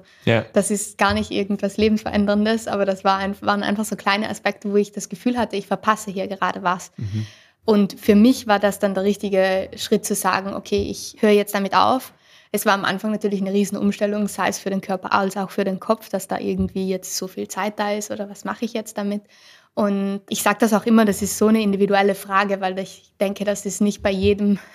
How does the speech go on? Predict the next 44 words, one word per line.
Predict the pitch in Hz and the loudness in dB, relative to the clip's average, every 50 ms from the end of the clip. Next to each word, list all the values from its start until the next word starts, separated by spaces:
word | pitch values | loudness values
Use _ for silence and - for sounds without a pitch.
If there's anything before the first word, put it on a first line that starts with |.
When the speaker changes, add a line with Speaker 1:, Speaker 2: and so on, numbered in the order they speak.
| 214 - | -18 -18
Speaker 2:
<laughs> | - _ _ - - | -18 _ _ -14 -8
so, | - - 220 214 196 | 0 2 4 4 4
wie, | 202 202 202 202 196 196 196 | 2 0 0 0 -2 -2 -2
wie | 196 - - | -4 -2 -2
ich | 208 - | -4 -2
das | 226 208 - - | -2 -4 -4 -6
erlebt | - - - 202 202 208 226 220 - - | -8 -4 -2 2 4 4 2 2 2 0
habe. | 214 202 202 196 190 | 0 0 0 -2 -4
Und | 196 190 - | -4 -6 -8
ich | - - - _ - - - - - - | -10 -12 -12 _ -18 -20 -20 -20 -16 -10
denke | 208 196 196 196 196 208 | 0 0 2 2 2 -2
auch | 202 202 - | -2 -2 -2
gar | 202 196 196 | -4 -2 -2
nicht | 196 185 - - - 202 185 | -2 -4 -4 -10 -10 -2 2
wertend | 196 185 202 202 - 214 208 202 | 2 2 2 2 0 0 0 0
über | 202 185 185 - | 0 -2 -2 -2
andere | - 196 196 202 202 | -2 -2 -2 -2 0
Leistungssportler, | 196 185 202 202 - 208 202 - - 202 202 - 202 | 0 0 0 0 0 -4 -4 0 0 -2 -2 0 -4
die | 190 196 | -4 -4
sich | 185 - - | -6 -6 -10
für | - 202 | -10 -8
einen | 196 196 185 185 | -6 -6 -4 -2
anderen | 190 202 202 202 196 196 190 | 0 0 0 -2 -2 -4 -4
Weg | 190 190 196 - | -4 -4 -4 -4
entschieden | 233 196 - - 214 208 196 196 175 - | -6 -6 -4 -2 -2 -2 -2 -2 -6 -6
haben. | 202 208 202 - | -8 -8 -8 -8
Also | - - 202 - 196 | -10 -10 -10 -10 -8
da | 202 196 202 190 - _ - - - - - - - 196 | -6 -6 -6 -6 -8 _ -20 -20 -20 -20 -16 -6 0 2
denke | 190 196 190 196 | 2 2 2 0
ich | 208 | -2
einfach, | 196 190 202 - | -2 -2 -4 -6
für | - - 190 | -4 0 2
mich | 196 208 240 254 - - | 4 4 4 4 2 -2
war | 202 196 | -2 0
das | 214 220 214 - | 0 -2 -4 -4
der | 226 226 | -4 -4
richtige | 226 226 - 226 202 214 202 | -4 -4 -4 -2 0 0 2
Weg | 202 220 240 220 - | 2 0 0 0 -2
so. | - 233 247 269 277 - _ _ _ _ _ _ _ _ _ _ _ _ - | 0 0 0 0 -2 -4 _ _ _ _ _ _ _ _ _ _ _ _ -4
Nach | 202 190 190 202 208 220 226 226 214 - - - - - - - | -2 0 0 2 2 2 0 -2 -2 -4 -8 -10 -12 -12 -12 -12
circa | - - 208 208 - - | -6 -6 -6 -6 -4 -2
eineinhalb, | - 208 220 226 220 208 202 214 214 214 - | 0 0 2 2 2 2 0 0 -2 -2 -6
zwei | - 196 190 190 190 214 | -6 -4 -2 -2 0 2
Jahren | 226 226 220 220 226 226 233 233 240 240 233 | 2 2 2 2 2 2 2 4 4 2 2